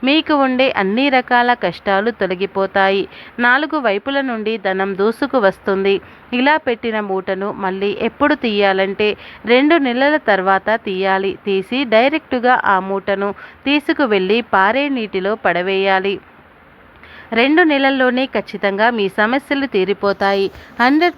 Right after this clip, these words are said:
పర్సెంట్ మంచి ఫలితాలు వస్తాయి. కనుక కృష్ణాష్టమి రోజు అందరూ కూడా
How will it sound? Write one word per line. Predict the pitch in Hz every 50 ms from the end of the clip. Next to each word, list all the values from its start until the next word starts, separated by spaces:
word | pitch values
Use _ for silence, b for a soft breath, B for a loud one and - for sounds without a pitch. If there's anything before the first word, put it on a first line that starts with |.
| -
పర్సెంట్ | 262 233 226 - - 240 226 - - 196
మంచి | 185 190 185 - 196
ఫలితాలు | - 208 202 220 226 - 277 285 302 294 302
వస్తాయి. | 254 208 180 - - - 196 190 190 196 196 185 -
కనుక | 202 196 196 190 - 233
కృష్ణాష్టమి | 254 - - 185 180 - - 202 196 196 - - 214 202 202 196
రోజు | 190 196 196 185 220 269 269 -
అందరూ | - 233 240 269 311 320 311 311
కూడా | 294 - - 247 240 226 233 233